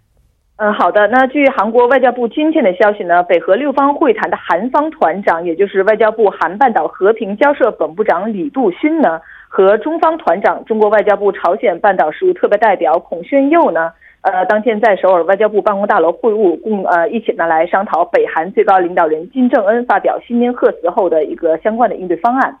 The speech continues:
呃，外交部方面表示呢，韩中领导人上个月呢举行会谈的时候商定了在北核问题上呢加强战略的沟通。呃，因为这个会谈呢目前正在进行当中，那根据会谈前的消息呢，两国团长当天呢，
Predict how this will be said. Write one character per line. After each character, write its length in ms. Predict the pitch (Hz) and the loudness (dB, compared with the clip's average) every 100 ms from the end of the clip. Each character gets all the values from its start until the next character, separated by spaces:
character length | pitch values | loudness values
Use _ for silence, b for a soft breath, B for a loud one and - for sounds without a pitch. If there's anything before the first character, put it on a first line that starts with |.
| _ _ _ _ _ _ | _ _ _ _ _ _
呃， 180 | 240 262 | 2 2
外 120 | 339 349 | 4 2
交 140 | 339 | 2
部 160 | 339 294 | 2 2
方 160 | 277 | 2
面 120 | 254 | 2
表 160 | 233 180 | 2 0
示 200 | 175 254 | 0 -4
呢， 260 | 208 190 196 | 0 0 2
韩 260 | 190 196 | -2 -2
中 220 | 247 320 | -2 0
领 80 | 247 | 2
导 140 | 240 175 | 2 2
人 180 | 170 | 0
上 260 | 208 339 294 | -2 0 0
个 60 | 196 | 0
月 160 | 196 | 0
呢 100 | 175 170 | 0 -4
举 160 | 156 | -6
行 160 | 156 185 | -2 0
会 180 | 247 220 | 2 2
谈 140 | - | 0
的 80 | 185 | -2
时 100 | 180 | 0
候 80 | 190 | 0
商 260 | 294 294 | 0 0
定 120 | 302 | 0
了 100 | 202 | 0
在 220 | 170 208 185 - | 2 2 2 2
北 180 | 175 180 | 0 0
核 200 | - 175 | -2 -2
问 180 | 233 277 | 0 0
题 100 | 156 | 0
上 140 | 180 | -2
呢 100 | 160 | -2
加 180 | 156 247 | 0 0
强 240 | 247 165 185 | 0 -4 -2
战 180 | 233 170 | -2 0
略 100 | 165 | -2
的 80 | |
沟 200 | - 226 | 2 0
通。 360 | 233 254 254 254 _ _ _ _ | 2 0 0 -4 _ _ _ _
呃， 140 | - 247 | 2 2
因 120 | 294 | 2
为 100 | 330 | 0
这 100 | 311 | 2
个 80 | 277 | 0
会 140 | 277 | 0
谈 160 | 277 185 | -2 0
呢 80 | 214 | 0
目 140 | 226 | 0
前 180 | 220 196 | 0 0
正 160 | 233 | 0
在 140 | 196 185 | 2 0
进 220 | 208 196 | 0 -6
行 140 | 180 175 | -4 -2
当 200 | 220 220 | 0 0
中， 160 | 226 | 0
那 100 | 233 | 2
根 180 | 220 240 | 2 -2
据 80 | 240 | -2
会 260 | 247 330 254 | -2 -2 -2
谈 260 | 185 202 | -4 -6
前 220 | - 165 | -4 -2
的 100 | 202 214 | 0 0
消 200 | 190 180 | 0 0
息 100 | 170 | -2
呢， 120 | 170 | 0
两 200 | 175 151 | 0 0
国 160 | 180 | 0
团 240 | 190 - 214 | 0 -2 -2
长 160 | 196 - | -2 0
当 200 | 262 277 | 0 0
天 200 | 302 277 | 2 2
呢， 200 | 170 | 0